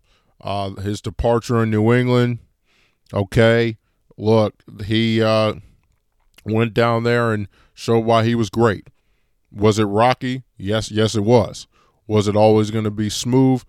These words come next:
No, it wasn't. Did the Buccaneers look like they were gonna fold under the pressure? Yes, they did. But, uh, when Tom got in the playoffs, Tom proved, and that defense really, let's start,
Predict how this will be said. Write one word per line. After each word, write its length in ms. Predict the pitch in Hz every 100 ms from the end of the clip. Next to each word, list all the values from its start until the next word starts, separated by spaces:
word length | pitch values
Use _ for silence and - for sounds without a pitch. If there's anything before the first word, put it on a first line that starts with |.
| _
No, 300 | 98 98 110
it 80 | 107
wasn't. 440 | 104 120 95 - - _ _ _ _
Did 200 | 104 104
the 60 | 101
Buccaneers 720 | 90 113 - 113 120 123 107
look 220 | 113 -
like 220 | 117 110
they 100 | 110
were 140 | 107 104
gonna 200 | 113 104
fold 540 | - 117 123 127 123 _ _ -
under 200 | 107 110
the 140 | 104
pressure? 540 | - 127 127 - 139 135 _ _
Yes, 300 | 95 104 104
they 160 | 120 107
did. 320 | 120 127 85 _ _ _ _ _ _ _ 104
But, 420 | 92 107 101 - _ _
uh, 540 | 113 101 101 101 98 95 _ _ _ _ _ _ _ _ -
when 200 | 110 110
Tom 280 | 135 117 117
got 260 | 117 117
in 100 | 117
the 80 | 117
playoffs, 520 | - 117 120 120 120
Tom 300 | - 113 113
proved, 520 | 107 120 120 120 120 _ _ _ _ _ _ _ _
and 160 | 110 113
that 240 | 113 104
defense 520 | 85 127 - 107 98 98
really, 280 | 101 107
let's 180 | 98 104
start, 340 | - 120 104